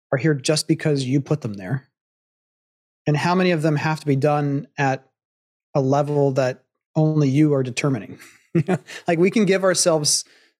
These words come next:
some, some of that grace that's necessary. And, and that can be why benchmarks can be helpful, is saying, "No, we, we shouldn't try to be doing significantly better than this because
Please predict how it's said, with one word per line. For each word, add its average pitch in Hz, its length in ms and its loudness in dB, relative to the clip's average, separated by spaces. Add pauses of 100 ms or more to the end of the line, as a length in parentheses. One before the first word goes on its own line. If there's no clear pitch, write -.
(140)
some, 156 380 2
some 160 180 2
of 151 60 2
that 147 180 0
grace 139 360 0
that's 139 180 -4
necessary. 185 760 0 (1300)
And, 160 180 -2
and 170 100 2
that 180 200 -2
can 180 180 0
be 156 240 2 (260)
why 156 360 2
benchmarks 139 480 -2
can 135 100 -2
be 123 80 -2
helpful, 117 360 -2
is 110 140 -2
saying, 127 220 -6
"No, 131 180 2
we, 143 200 0
we 147 480 2
shouldn't 131 480 0 (260)
try 127 220 -2
to 117 40 -8
be 120 220 -2
doing 135 480 0
significantly 147 640 0
better 123 220 0
than 120 100 -2
this 120 160 0
because 127 760 -2